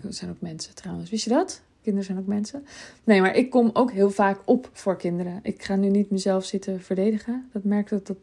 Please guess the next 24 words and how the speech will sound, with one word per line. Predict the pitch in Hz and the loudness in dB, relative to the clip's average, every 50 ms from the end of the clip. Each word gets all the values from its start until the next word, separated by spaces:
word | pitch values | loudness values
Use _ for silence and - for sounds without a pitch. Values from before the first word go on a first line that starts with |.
| _ | _
bijna | - 190 190 208 202 196 185 | -6 -4 -2 0 0 -2 -4
gebeurt. | - 196 175 190 226 254 254 - - - - - - - - - - _ | -4 -4 -4 -2 -2 -4 -6 -10 -16 -20 -20 -20 -20 -20 -20 -20 -20 _
Maar | _ 226 233 220 | _ 4 4 4
voel | - 320 349 359 | 6 4 6 6
maar | 349 330 294 | 6 6 6
eens | 294 262 233 | 6 6 6
bij | 254 254 254 | 8 8 8
jezelf. | 247 220 - 208 196 190 185 185 185 180 - - - | 8 6 6 6 6 6 4 2 0 -4 -10 -16 -10
Ehm, | - - 202 190 190 190 190 190 190 190 190 190 190 196 202 208 196 - _ _ _ _ _ _ _ | -4 -2 0 0 0 0 0 0 0 0 -2 -2 -4 -6 -10 -12 -16 -18 _ _ _ _ _ _ _
ook | - 226 254 247 | 0 2 2 4
weer | 269 262 | 4 4
iets | - 226 220 - | 4 2 2 2
om | 220 208 | 2 2
op | 196 196 | 2 0
te | - 202 | 0 -2
journalen. | 180 190 185 180 180 185 185 180 180 | 0 0 0 0 0 -2 -4 -4 -6
Daar | 175 170 | -8 -10
heb | 175 180 | -12 -12
ik | - - | -12 -14
het | 196 - | -10 -4
vaker | - 185 190 202 - 208 | -2 0 0 0 0 0
over. | 190 190 190 190 - 196 196 196 - - - - - - - _ _ _ _ _ _ _ _ _ _ _ _ _ _ _ _ | 2 0 0 0 -2 -4 -4 -6 -10 -16 -20 -20 -20 -20 -20 _ _ _ _ _ _ _ _ _ _ _ _ _ _ _ _
Als | - 220 240 226 220 | 2 4 4 6 8
jij, | 240 233 240 254 277 294 302 320 - - - | 8 8 8 8 8 6 6 6 4 0 -4